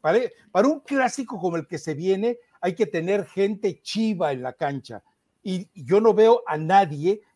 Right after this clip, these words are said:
que pueda, eh, transmitir es-, esa esencia del Guadalajara. ¿A qui-, de quién esperas que haga eso si al final de cuentas te enteras que la mayoría de los jugadores a los que se les quiere adjudicar ese liderazgo ni siquiera son de ahí?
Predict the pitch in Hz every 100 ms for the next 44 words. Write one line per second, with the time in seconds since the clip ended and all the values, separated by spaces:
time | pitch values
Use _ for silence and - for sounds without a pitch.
0 | _ 147 147 190 196 202 - 156 - -
1 | 156 156 123 135 160 156 - 202 226 220
2 | 180 - _ - 165 165 - 175 196 165
3 | - 190 190 - 160 147 131 139 131 127
4 | 151 147 139 - _ _ 170 139 - 185
5 | 196 - 269 277 247 - 233 226 226 208
6 | 214 202 180 180 - 214 - _ - 180
7 | 156 170 214 220 - 202 196 190 165 139
8 | 127 208 151 139 - _ _ - 151 139
9 | 139 135 143 190 226 180 151 - 139 139
10 | 180 190 151 - 143 139 - 151 - 160
11 | 143 139 - 185 196 185 - 143 147 -
12 | 185 175 - _ _ 175 156 202 165 151
13 | 165 180 202 - 190 208 - - 262 226
14 | 233 247 220 214 254 -